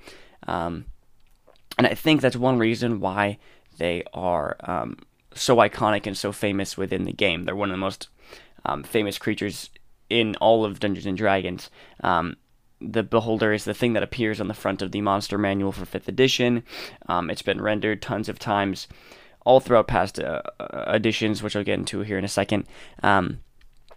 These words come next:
but it is a monster that does not come from anything else. Uh, any other works of literature or film or anything like that is originally from D and D.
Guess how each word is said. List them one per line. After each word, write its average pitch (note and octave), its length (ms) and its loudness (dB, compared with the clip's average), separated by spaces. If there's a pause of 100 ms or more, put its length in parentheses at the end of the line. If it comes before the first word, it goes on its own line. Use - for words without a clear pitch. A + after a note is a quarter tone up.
(280)
but A#2 360 8
it B2 200 4
is A#2+ 220 4
a A2+ 300 4
monster B2 340 4
that F#2+ 160 -2
does - 140 -4
not A2 240 2
come B2+ 180 0
from A2+ 160 0
anything B2+ 380 4
else. A#2 300 4 (380)
Uh, E2+ 300 0 (140)
any B2 200 4
other A#2 160 2
works A#2 380 2
of G2 100 -4
literature A2+ 380 2
or G2 120 4
film G#2+ 380 2
or F#2+ 60 0
anything G2 240 -4
like F#2+ 180 -2
that F#2 200 4
is F2 340 -6
originally A#2+ 460 2
from A2 180 -2
D G#2 160 0
and G2+ 100 -2
D. C3 280 6